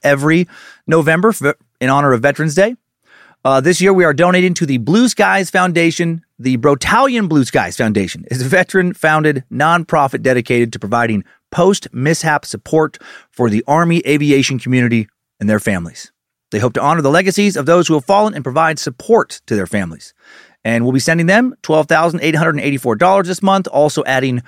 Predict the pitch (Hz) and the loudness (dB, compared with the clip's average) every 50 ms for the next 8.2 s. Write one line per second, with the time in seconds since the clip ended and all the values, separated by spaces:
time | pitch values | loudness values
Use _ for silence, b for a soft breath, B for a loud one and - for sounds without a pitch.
0 | B B B B _ - 110 104 - - - 147 165 - 175 - - 170 165 160 | B B B B _ -2 -2 -2 -2 -2 -2 -2 -2 -2 -2 -4 -2 -2 0 -2
1 | 151 - - 156 156 147 143 127 - 165 165 160 160 160 151 151 151 147 - 135 | -4 -4 -4 -4 -2 -2 -4 -2 0 2 2 2 2 2 2 2 0 0 -2 -6
2 | 107 107 - - - 175 180 175 151 175 - - - 165 165 165 160 - 135 117 | -6 -6 -4 0 0 2 2 0 -2 -4 -8 -4 -2 0 0 0 -2 -4 -6 -2
3 | 127 139 127 - 127 117 123 123 113 - 120 117 117 110 104 - - - 90 80 | -2 -2 -2 -2 -4 0 0 -2 0 0 -2 0 0 -2 -2 -6 -8 -10 -10 -10
4 | - _ _ _ _ _ _ _ - 113 131 143 202 226 208 202 190 180 160 143 | -12 _ _ _ _ _ _ _ -10 -8 -2 0 0 0 0 0 0 0 0 0
5 | 117 87 - B B B B B B B B B - 131 123 - - 131 - - | -2 -4 -6 B B B B B B B B B -2 -2 0 0 -4 -8 -2 2
6 | - 254 202 - - - - - 117 110 117 139 135 127 - - 139 123 123 113 | 2 2 2 2 -4 -16 -12 -10 -6 -2 0 2 2 2 0 0 -2 -2 -2 -2
7 | - - 131 127 127 127 127 127 123 - 156 139 - - 214 208 151 107 - - | -2 -2 -2 0 0 0 0 0 0 -2 -6 -6 -2 0 2 2 2 0 -4 -8
8 | - - - | -16 -16 -16